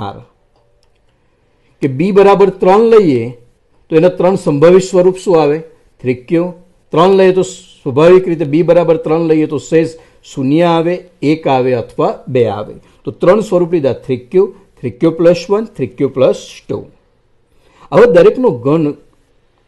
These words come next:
કરો કે થ્રી ક્યુ, બંને બાજુ ઘન કરતા ત્રણ ઘાત, ત્રણ ઘાત, બીજી સંખ્યા થ્રી ક્યુ પ્લસ બંને બાજુ કરતા ત્રણ ઘાત, ત્રણ ઘાત, ત્રીજી સંખ્યા બંને બાજુ ત્રણ ઘાત કરતા ત્રણ ઘાત આખાની ત્રણ ઘાત.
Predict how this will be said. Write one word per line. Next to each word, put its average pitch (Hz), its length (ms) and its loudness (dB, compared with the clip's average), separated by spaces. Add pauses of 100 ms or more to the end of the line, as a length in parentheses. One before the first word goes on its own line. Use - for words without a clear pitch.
(120)
કરો 101 240 -4 (1200)
કે 127 80 -4 (200)
થ્રી 143 260 -2
ક્યુ, 208 160 2 (380)
બંને 156 280 0
બાજુ 160 200 2 (100)
ઘન 139 220 0
કરતા 165 320 -2
ત્રણ 135 280 -2
ઘાત, 160 220 0
ત્રણ 160 280 -4
ઘાત, 180 140 -4 (340)
બીજી 147 280 -4
સંખ્યા 143 340 0
થ્રી 160 160 -6
ક્યુ 170 180 -2
પ્લસ 175 200 2 (100)
બંને 143 280 -2
બાજુ 156 280 0
કરતા 160 400 -2
ત્રણ 143 300 -2
ઘાત, 160 220 0
ત્રણ 165 280 -2
ઘાત, 170 160 -2 (440)
ત્રીજી 160 340 -2
સંખ્યા 170 360 0
બંને 156 280 2
બાજુ 170 180 2 (420)
ત્રણ 160 260 0
ઘાત 160 240 2
કરતા - 360 0
ત્રણ 139 300 -2
ઘાત 165 140 -2 (140)
આખાની 147 360 -6 (100)
ત્રણ 110 200 -6 (100)
ઘાત. 95 160 -16